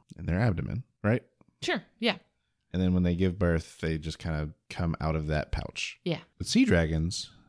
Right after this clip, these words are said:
Speaker 1: they do not have that pouch. They instead have what's called a brood patch.
Speaker 2: Brood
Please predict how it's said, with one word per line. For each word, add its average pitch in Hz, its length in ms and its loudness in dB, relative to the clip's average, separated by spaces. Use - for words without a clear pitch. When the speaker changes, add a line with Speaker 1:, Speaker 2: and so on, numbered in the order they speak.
Speaker 1:
they 90 160 2
do 101 120 4
not 92 180 4
have 104 340 0
that - 180 -4
pouch. - 480 -8
They 95 140 2
instead 104 440 4
have 87 480 2
what's 90 220 0
called 87 420 0
a 69 140 2
brood 101 420 4
patch. - 560 -8
Speaker 2:
Brood 185 280 0